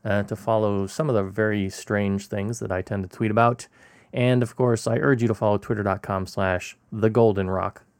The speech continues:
Uh, that is one word, The Golden Rock. And to follow Kevin and many of the things that he tweets, uh, on a daily basis about the film industry, film news, uh, all kinds of interesting and important stuff if you're somebody who's, uh,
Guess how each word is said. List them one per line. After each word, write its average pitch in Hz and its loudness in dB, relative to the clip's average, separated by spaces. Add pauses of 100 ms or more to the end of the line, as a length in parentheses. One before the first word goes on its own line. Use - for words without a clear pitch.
Uh, 92 -10
that 95 -10
is 92 -14
one 98 -4
word, 95 -4
The 101 -4
Golden 92 -4
Rock. 92 -6 (440)
And 123 0
to 135 0
follow 147 2
Kevin 170 2
and 113 0
many 143 2
of 117 0
the 104 2
things 113 -2
that 104 -4
he 117 -4
tweets, - -4
uh, 98 -4
on 101 -4
a 95 -2 (600)
daily 113 6
basis 104 0
about 92 0
the 95 -10
film 135 2
industry, 123 0
film 117 0
news, 110 0
uh, 95 -2
all 120 0
kinds 98 -2
of 90 -10
interesting 131 0
and 110 2
important 101 -2
stuff - -2
if 101 -8
you're 98 -6
somebody 92 -6
who's, 92 -6
uh, 101 -8